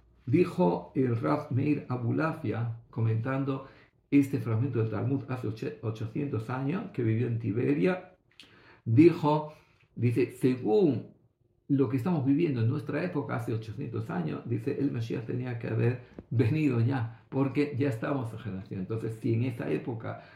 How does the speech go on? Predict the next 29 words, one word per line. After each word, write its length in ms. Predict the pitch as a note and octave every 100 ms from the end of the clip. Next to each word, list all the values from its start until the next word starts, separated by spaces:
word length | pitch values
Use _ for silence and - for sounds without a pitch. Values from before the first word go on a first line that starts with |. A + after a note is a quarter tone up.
| - _
el 140 | A2+ A2
Rebbe 200 | A2 A2
Meir 160 | B2+
Abulafia 520 | B2 C3 C#3 - A#2
lo 180 | A2+ A2
vivió 280 | A2+ A#2 C#3+
de 100 | A#2
esa 200 | A2+ B2+
forma, 440 | - E3 D3+ B2+
cuanto 340 | - B2 A#2+ C3+
más 320 | D3 C#3+ C#3 - - -
que 100 | A2+
vemos 280 | B2+ C3 -
que 120 | B2
esto, 340 | A#2 C#3 C#3 - - _
estas 260 | - C#3
señales 720 | - C3 D3+ F#3 F3+ E3+ E3+ -
hoy 160 | C3 B2
en 100 | C3
día 320 | D#3+ D#3 D3 C3
se 60 |
están 300 | A#2 C3 B2
dando 300 | B2+ C3 B2
con 160 | A#2+ A#2
mucha 320 | B2+ - B2+
más 260 | A#2 A#2 -
intensidad. 1000 | C3+ B2+ A#2+ A2+ G#2+ F#2 F#2 F3+ - _ _ _ _ _ _ _ _ _ -
Y... 480 | E3 E3+ F3 E3+ - - - - _ _ _
Eh, 1200 | D#3+ D3+ C#3+ C3+ B2+ B2 A#2+ A#2 A2+ A2+ A2+ A2+